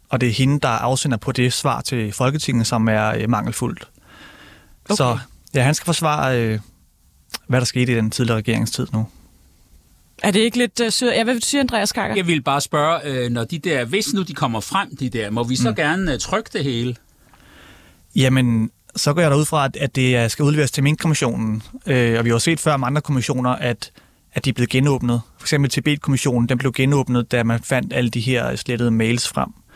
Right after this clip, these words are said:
Speaker 1: Så det er jo i først og fremmest, øh, materiale, der skal tilgå Mink-kommissionen, og så bestemmer Mink-kommissionen, om, om folk skal, om journalister skal have aktindsigt i det. Og der, der sagde Mink-kommissionen sidst, "Det kan I godt få, når,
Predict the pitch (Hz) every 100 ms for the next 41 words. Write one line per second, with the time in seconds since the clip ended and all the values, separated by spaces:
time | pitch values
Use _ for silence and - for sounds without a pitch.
0 | - - - - - _ _ _ - 113
1 | 135 123 120 120 135 160 180 170 151 131
2 | - 160 131 117 110 107 104 - _ _
3 | _ 127 - 131 131 143 131 - 120 139
4 | 135 135 151 180 175 151 147 131 127 110
5 | 147 - 143 135 143 151 135 139 120 113
6 | 110 120 113 110 127 - 123 - 131 117
7 | 113 117 - 131 127 139 - 117 - 127
8 | 123 117 113 113 - - - - - 131
9 | - 139 139 143 131 127 135 143 131 123
10 | 117 131 - 135 - 127 123 - 135 113
11 | 120 110 104